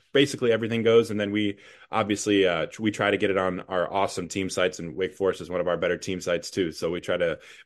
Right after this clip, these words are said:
plug those as well when we can. So that, that's where, that's the easiest spot to find my stuff.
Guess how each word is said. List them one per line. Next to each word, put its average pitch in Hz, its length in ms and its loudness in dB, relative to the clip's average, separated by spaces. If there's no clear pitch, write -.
plug 104 240 4
those 95 240 4
as 92 120 -8
well 92 200 4
when 92 120 2
we 87 80 -6
can. 73 300 -8
So 78 200 -2
that, 104 280 0
that's - 240 2
where, 127 220 8
that's 135 180 4
the 135 100 0
easiest 120 280 0
spot 101 260 -2
to 101 60 -10
find 92 260 -2
my 78 80 -6
stuff. - 320 -10